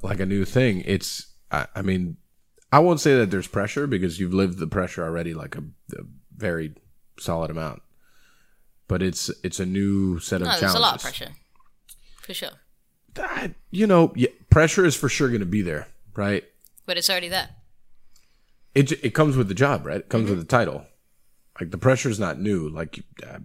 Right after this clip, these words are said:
Speaker 1: taking the job two years ago to now, it doesn't change the fact that when you walked into the job, for sure, the pressure wasn't gonna change.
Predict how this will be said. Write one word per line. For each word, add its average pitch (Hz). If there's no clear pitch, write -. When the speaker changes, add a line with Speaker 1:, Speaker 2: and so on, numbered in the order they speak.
Speaker 1:
taking 113
the 101
job 95
two 101
years 101
ago 85
to 82
now, 87
it 76
doesn't 85
change 85
the 80
fact 80
that 76
when 71
you 82
walked 78
into 85
the 78
job, 73
for -
sure, 80
the 98
pressure 107
wasn't 85
gonna 62
change. 76